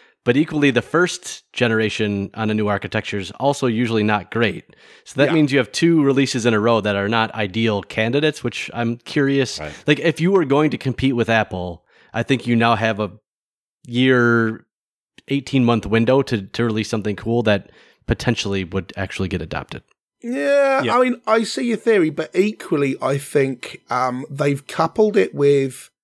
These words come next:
Speaker 2: paying some attention to the MacBook, which, as far as I can tell, an awful lot of the people I know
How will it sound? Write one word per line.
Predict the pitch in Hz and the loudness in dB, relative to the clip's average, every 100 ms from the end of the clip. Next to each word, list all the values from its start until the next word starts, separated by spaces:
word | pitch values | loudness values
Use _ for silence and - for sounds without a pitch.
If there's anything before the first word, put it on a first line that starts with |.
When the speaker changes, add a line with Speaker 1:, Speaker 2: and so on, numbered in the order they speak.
| _ _ _ _ _ | _ _ _ _ _
Speaker 2:
paying | - - 131 143 165 156 | -8 -2 2 2 2 0
some | - 147 147 | -2 0 2
attention | 156 - 147 - - 160 151 | 0 -2 -2 -2 -6 -6 -4
to | 175 | -2
the | 151 | -2
MacBook, | 147 139 139 135 - 196 208 - _ _ _ - _ | 0 2 0 -2 0 0 0 -6 _ _ _ -20 _
which, | 165 - | 2 2
as | 165 | 0
far | - 165 180 | 2 4 6
as | 180 | 4
I | 170 165 | 4 2
can | 165 156 | 0 -2
tell, | 156 143 135 | 2 4 4
an | 127 143 - | 0 -4 2
awful | 165 175 180 | 4 4 4
lot | 160 | 2
of | 147 | 2
the | |
people | 143 147 143 139 | -2 -2 0 -2
I | 131 139 | 0 0
know | 139 127 120 120 | 0 0 0 -2